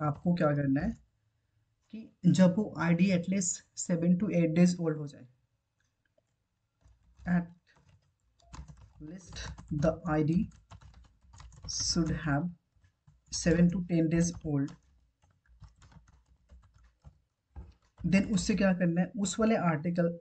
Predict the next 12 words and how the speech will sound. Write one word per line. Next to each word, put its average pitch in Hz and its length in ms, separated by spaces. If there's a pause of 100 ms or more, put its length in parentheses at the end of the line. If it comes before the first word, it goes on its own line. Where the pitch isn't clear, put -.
उस 196 220
वाले, 190 220
अ, 165 460
आईडी 151 280
से 190 360
आपको 175 500 (1160)
वो 165 180
जो 190 160
links 180 500
हैं, 180 240 (420)
links 180 380
आपको 190 520